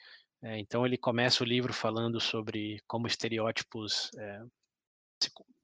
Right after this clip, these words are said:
são necessários de um ponto de vista cognitivo, que a gente já falou, né, que a gente não processa nada individualmente, é tudo coletivamente e categoricamente. É, então ele diz que isso realmente é algo que se, é,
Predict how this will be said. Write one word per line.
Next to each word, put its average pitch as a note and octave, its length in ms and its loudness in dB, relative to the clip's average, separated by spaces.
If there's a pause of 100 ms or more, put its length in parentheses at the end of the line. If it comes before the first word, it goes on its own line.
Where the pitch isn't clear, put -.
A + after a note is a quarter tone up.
(180)
são C#3+ 160 4
necessários B2+ 680 6
de A2+ 60 -2
um G#2+ 80 -4
ponto A2 220 -4
de A2 60 -6
vista G#2+ 180 -4
cognitivo, A2+ 580 -2
que - 80 -8
a G2+ 40 -8
gente G#2+ 180 -4
já G#2+ 80 -2
falou, A#2 300 0
né, B2 120 -2
que - 180 -8
a G#2 40 -6
gente G#2 180 -8
não G#2 80 -4
processa - 480 -2
nada A2 220 0
individualmente, A2+ 640 -2
é - 20 -16 (140)
tudo A2+ 140 -12 (120)
coletivamente A#2 840 -2
e B2+ 40 -10
categoricamente. A2 1040 -4 (960)
É, A2 460 2
então A2+ 220 0
ele A#2 120 2
diz A#2 160 2
que A2+ 340 0 (160)
isso A#2+ 240 0
realmente A2+ 640 0
é A2 100 -6
algo G#2+ 240 -2
que - 100 -2
se, G#2+ 180 0
é, G#2 60 -10